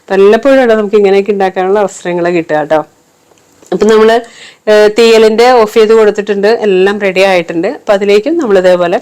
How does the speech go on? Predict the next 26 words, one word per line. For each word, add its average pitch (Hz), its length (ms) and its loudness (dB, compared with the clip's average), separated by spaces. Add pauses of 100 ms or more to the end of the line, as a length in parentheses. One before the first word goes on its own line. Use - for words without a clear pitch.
കടുക്, 185 260 0
മുളക്, 185 500 -4
കറിവേപ്പിലയൊക്കെ 175 720 -4 (480)
ഒന്ന് 208 200 2
മൂപ്പിച്ചിട്ട്, 190 760 -2
ഏഹ്, 180 320 -2
ഒഴിച്ചു 180 300 0
കൊടുക്കുകയാണ്. 170 580 -2
അപ്പൊ 190 160 -8
നമ്മുടെ 185 340 -4
തീയലും 190 480 2
റെഡി 170 160 -2
ആയിട്ടുണ്ട് 170 400 -2 (100)
ട്ടോ. 165 80 -2 (340)
സാധാരണ 233 400 2
നമ്മളെ 240 440 0
പാവയ്ക്ക 226 360 0
തീയലൊക്കെ 254 440 -2
ഉണ്ടാക്കുമ്പോ 220 500 -6
ഞാൻ 233 180 -6
കുറച്ച് 214 480 -8
ശർക്കര 208 380 -2
മെൽറ്റ് 190 260 0
ചെയ്ത് 190 260 0
ചേർക്കും 170 380 -2
ട്ടോ. 170 180 -4